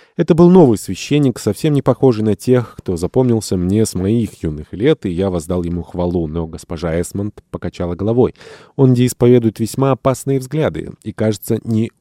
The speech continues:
он один их исповедует. Разве я не видел бумаги, подписанные купцами и членами ассамблеи год назад в Уильямсберге?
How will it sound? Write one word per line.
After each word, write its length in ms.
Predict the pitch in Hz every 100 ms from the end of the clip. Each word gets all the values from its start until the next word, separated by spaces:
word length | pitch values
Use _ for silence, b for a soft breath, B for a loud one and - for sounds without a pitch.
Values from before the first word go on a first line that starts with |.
| _
он 280 | 107 107 113 -
один 400 | 123 131 196 123
их 160 | 76
исповедует. 680 | 98 - 90 92 90 - _ b b b b b
Разве 460 | - 76 73 73
я 260 | 71 78 78
не 160 | 73
видел 400 | 76 151 180 156 - -
бумаги, 540 | 95 98 98 95 87
подписанные 560 | 90 87 98 - 90 85
купцами 580 | 90 - 110 98 85 82
и 40 |
членами 420 | - 95 87 85
ассамблеи 480 | 82 95 95 110 90
год 260 | 85 95 117
назад 340 | 117 113 90
в 60 | 123
Уильямсберге? 720 | 107 85 85 107 95 -